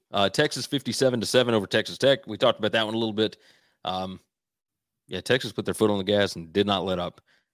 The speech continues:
They, they were, they still didn't look great, especially in the first half. I mean, there were a ton of mistakes, but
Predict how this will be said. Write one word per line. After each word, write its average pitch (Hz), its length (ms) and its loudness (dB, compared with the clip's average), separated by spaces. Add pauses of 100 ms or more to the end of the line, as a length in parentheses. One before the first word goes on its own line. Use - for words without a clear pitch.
(380)
They, 147 200 4
they 135 200 4
were, 175 260 4 (640)
they 139 160 4
still 262 300 0
didn't 214 200 4
look 156 220 4
great, 110 500 2
especially 160 320 -2
in 135 80 -2
the 104 60 -2
first 117 320 0
half. 107 340 2
I 95 40 -4
mean, 101 120 -2
there 123 100 2
were 110 160 -2 (440)
a 107 80 -8
ton 190 260 2
of 147 60 0
mistakes, 127 520 -4
but 98 220 -8